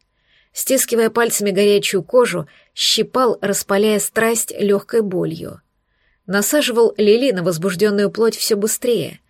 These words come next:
увеличивая трение наших тел, пока жена не взвилась, крича, запульсировала на мне, подлетела, чтобы внезапно покрыться серебристым свечением по всему телу и распахнуть белоснежные, отдающие перламутром крылья.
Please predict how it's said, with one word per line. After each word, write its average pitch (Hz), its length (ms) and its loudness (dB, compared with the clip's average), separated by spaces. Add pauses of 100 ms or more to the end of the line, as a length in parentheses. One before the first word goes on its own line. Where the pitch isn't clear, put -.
(320)
увеличивая 220 600 2
трение 208 440 2
наших 202 420 -4
тел, 185 380 -4 (360)
пока 269 260 0
жена 208 240 0
не 175 120 -2
взвилась, 170 640 -2 (260)
крича, 226 640 0 (320)
запульсировала 233 760 0
на 220 140 0
мне, 214 300 -2 (420)
подлетела, 196 560 0
чтобы 220 260 0
внезапно 220 440 -2
покрыться 226 520 0
серебристым 190 580 -2
свечением 208 560 -2
по 202 100 -2
всему 226 300 -4
телу 160 460 -4 (440)
и 180 80 -4
распахнуть 190 540 -2
белоснежные, 175 1000 -4 (500)
отдающие 196 720 0
перламутром 180 680 -2
крылья. 165 580 -6